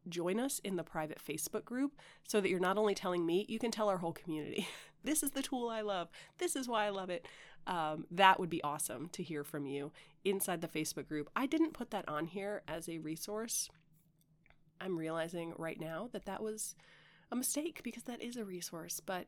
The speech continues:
you know, my top eleven just doesn't have the same flow as my top ten. But, well, here it is, a freebie bonus at the end. Facebook group. <laughs> Join us in the Facebook group for Love Your People Well. Um, we have tips and tutorials. That is another goal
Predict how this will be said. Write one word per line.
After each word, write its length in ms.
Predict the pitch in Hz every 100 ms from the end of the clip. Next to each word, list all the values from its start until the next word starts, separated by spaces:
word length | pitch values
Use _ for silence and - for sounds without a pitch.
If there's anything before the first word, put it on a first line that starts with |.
| -
you 100 | 214
know, 120 | 175
my 120 | 175
top 280 | 180 214 214
eleven 520 | 190 175 190 180 160
just 160 | 156 -
doesn't 240 | 196 185
have 160 | 165 180
the 60 | 170
same 240 | 175 175
flow 440 | - 175 180 170
as 120 | 170 180
my 80 | 175
top 240 | 208 -
ten. 320 | - - - - - - - -
But, 280 | 214 226 - - -
well, 200 | - 175
here 200 | 170 180
it 60 | 151
is, 140 | 143 -
a 40 |
freebie 460 | - - 262 240 214
bonus 380 | 185 170 160 160
at 100 | 156
the 120 | -
end. 240 | 143 143 - - - -
Facebook 600 | - 208 226 - 220 220
group. 340 | 180 170 165 - - - -
<laughs> 500 | 165 - - - -
Join 260 | 208 226 262
us 180 | 220 -
in 220 | 180 170 -
the 200 | 165 190
Facebook 400 | 202 214 - -
group 240 | 160 156 - - -
for 240 | - 170
Love 400 | 160 165 175 185
Your 140 | - 180
People 360 | 185 175 170
Well. 380 | 170 160 156 156 - - - -
Um, 520 | 165 147 143 139 160 -
we 100 | 240
have 140 | 269
tips 340 | - 208 - -
and 100 | 165
tutorials. 520 | 180 - 160 156 156
That 160 | 180 185
is 100 | 185
another 240 | 170 170
goal 460 | 160 156 160 160